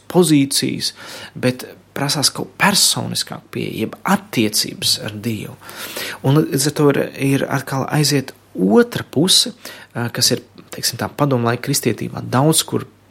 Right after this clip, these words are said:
pie, pie, teiksim tā, ā, iztrūkus, par to nav tik daudz runāts. Tad šī ir tā o-, otrā, ā, sadaļa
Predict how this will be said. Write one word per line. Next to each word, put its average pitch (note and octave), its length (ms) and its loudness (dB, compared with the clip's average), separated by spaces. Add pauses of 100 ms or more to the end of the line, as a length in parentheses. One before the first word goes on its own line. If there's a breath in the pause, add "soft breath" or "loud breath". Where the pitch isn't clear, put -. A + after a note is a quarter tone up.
(260)
pie, A2+ 200 2 (300)
pie, A#2 180 4 (420)
teiksim A#2+ 320 -2
tā, A#2+ 140 2
ā, - 680 -4 (120)
iztrūkus, E3+ 520 2
par - 160 -4
to - 160 2
nav A#2+ 320 2
tik D#3+ 200 -2
daudz A3 280 2
runāts. A3+ 500 0 (380 loud breath)
Tad B2 140 0
šī D#3 160 6
ir - 60 -6
tā C#3 120 2
o-, - 340 -2 (220)
otrā, G#3 340 2
ā, - 480 -8 (460)
sadaļa E3 560 0